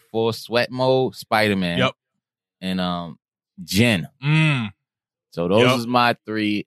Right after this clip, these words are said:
Speaker 1: and I don't think too many people could beat me with the, with, with,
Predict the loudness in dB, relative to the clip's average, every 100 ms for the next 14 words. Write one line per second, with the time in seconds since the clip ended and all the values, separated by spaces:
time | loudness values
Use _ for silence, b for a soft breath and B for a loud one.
0 | -8 -4 -2 -4 -8 _ _ _ _ -6
1 | 2 2 2 -2 -4 -4 -2 0 0 -2
2 | -6 -6 -12 -4 -2 -2 -4 -6 -8 -6
3 | -6 -6 -6 -10 -10 -14